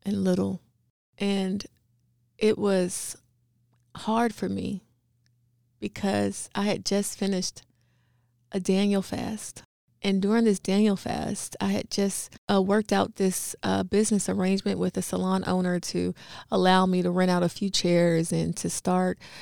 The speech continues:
you know, my, my weave sew-in business and market to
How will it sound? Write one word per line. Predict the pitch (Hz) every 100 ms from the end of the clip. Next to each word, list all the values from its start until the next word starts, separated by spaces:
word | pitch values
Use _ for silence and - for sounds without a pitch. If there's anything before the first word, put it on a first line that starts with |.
| - -
you | 180
know, | 175 175
my, | 175 165 -
my | 175 175
weave | 185 196 -
sew-in | - 185 185 180
business | 175 180 180 175 170 -
and | 180 185 185 - _ _ 196
market | 185 202 202 196 -
to | 185